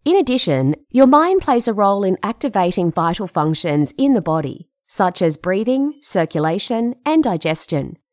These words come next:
which are all vital for effective healing. These are all important reasons to pay special attention to your mindset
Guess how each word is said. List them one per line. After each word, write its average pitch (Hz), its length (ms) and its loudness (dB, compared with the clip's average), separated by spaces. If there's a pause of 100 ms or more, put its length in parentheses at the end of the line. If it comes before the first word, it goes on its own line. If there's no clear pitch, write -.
(220)
which 254 220 0
are 262 140 2
all 269 220 2
vital 214 500 -2
for 180 160 -2
effective 165 460 -4
healing. 165 520 -2 (200)
These 330 340 0
are 339 80 4
all 233 240 4
important 196 600 2
reasons 156 440 0
to 196 80 -4
pay 202 220 -4
special 254 420 -4
attention 175 520 0
to 175 100 -4
your 165 140 0
mindset 160 600 -2